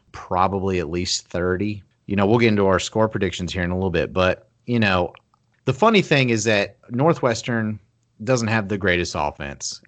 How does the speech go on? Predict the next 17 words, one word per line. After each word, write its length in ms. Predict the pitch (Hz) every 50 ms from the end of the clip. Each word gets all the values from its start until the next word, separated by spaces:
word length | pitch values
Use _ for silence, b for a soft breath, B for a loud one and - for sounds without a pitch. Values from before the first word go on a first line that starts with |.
| _
and 240 | - 98 98 95 95
a 40 | 92
lot 200 | 104 117 127 127
of 80 | 123
their 140 | 117 123 120
games, 680 | 107 113 107 104 101 101 98 98 98 95 95 - - -
uh, 460 | 73 87 92 90 90 90 90 90 90 90 _ _ _ _ _ - 87 80 - 98
they're 320 | 107 95 117 117 123 123
not 200 | 120 120 113 107
averaging 400 | 107 110 110 101 95 90 101 95
a 60 | 95
ton 220 | 90 - - 107 95
of 80 | 90
points, 340 | - - 101 95 87 82 -
but 340 | - - 117 110 107 - - _ _ _
they're, 580 | - 117 117 139 156 170 175 170 165 156 139 - - _ _ _ _
like, 340 | - 117 123 120 110 - -